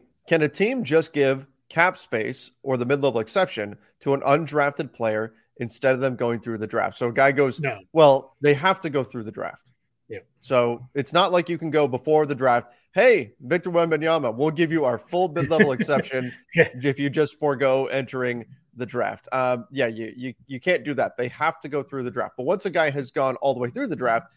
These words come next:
Speaker 1: and nobody picks them, then they are a, a free agent. Now, typically, you see those guys get, you know, very, very limited deals, just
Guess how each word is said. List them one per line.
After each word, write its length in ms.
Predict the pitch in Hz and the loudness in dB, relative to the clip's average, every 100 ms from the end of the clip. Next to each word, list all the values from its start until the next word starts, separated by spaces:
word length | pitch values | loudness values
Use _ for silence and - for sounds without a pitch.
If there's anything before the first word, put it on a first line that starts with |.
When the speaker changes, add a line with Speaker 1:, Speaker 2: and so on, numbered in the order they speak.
| _ _ | _ _
Speaker 1:
and 140 | 131 139 | -2 0
nobody 260 | 139 123 | 0 -2
picks 320 | - 269 - | -2 -2 -2
them, 320 | - 104 101 - _ _ _ _ - | -6 -6 -8 -16 _ _ _ _ -6
then 640 | 120 180 170 143 143 143 _ | 4 6 6 2 -6 -14 _
they 120 | 135 131 | -2 2
are 320 | 127 139 139 | 2 0 -4
a, 180 | - - | -8 -8
a 80 | 131 | -8
free 200 | - 170 | -4 -2
agent. 200 | 190 139 | -2 0
Now, 80 | 147 | 0
typically, 440 | - 233 156 143 | 4 4 2 -2
you 80 | 127 | -4
see 140 | 123 147 | -4 -2
those 220 | 127 113 | -2 -2
guys 260 | 123 117 | -2 -2
get, 240 | 107 123 95 - - _ _ _ - | -2 -2 -2 -10 -20 _ _ _ -12
you 80 | |
know, 80 | 104 | -10
very, 400 | 104 139 139 127 - | -2 2 2 0 -6
very 160 | - 127 | -4 -4
limited 460 | 117 120 117 113 104 | -4 -6 -6 -8 -8
deals, 380 | 123 107 101 - | -6 -6 -10 -12
just 200 | 117 | -14